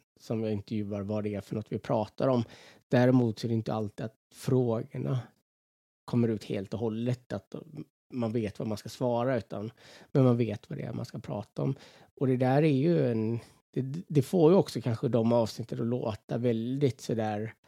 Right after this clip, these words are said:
eh, rappa svar kontra det som vi gör nu, för nu är det ju lite mer att... Ja, men precis som vi sitter runt ett middagsbord, man är inte, det är inte alltid man låter exakt lika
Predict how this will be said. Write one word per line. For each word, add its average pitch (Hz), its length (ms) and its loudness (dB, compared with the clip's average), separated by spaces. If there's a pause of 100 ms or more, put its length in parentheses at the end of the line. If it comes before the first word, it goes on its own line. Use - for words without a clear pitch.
(560)
eh, 110 360 -6
rappa 110 400 0
svar 101 480 -2 (800)
kontra 120 360 -2
det 113 100 -2
som 110 160 -4
vi 139 80 2
gör 131 240 0
nu, 104 140 -6
för - 120 -8
nu 120 280 -2
är 127 40 0
det 117 60 -2
ju 127 100 0
lite 117 320 -4
mer 101 440 -4
att... 113 60 -10 (720)
Ja, 147 80 4
men 135 120 6
precis 113 280 -2
som 113 320 -6 (260)
vi 127 140 -4
sitter 104 220 -6
runt 110 180 -2
ett 107 100 -6
middagsbord, 117 680 -4
man 117 120 -2
är 131 40 -2
inte, 131 180 -6 (800)
det - 60 -20
är - 40 -2
inte 127 160 0
alltid 120 220 -4
man 123 100 0
låter 117 260 -4
exakt - 300 -10
lika 123 380 -8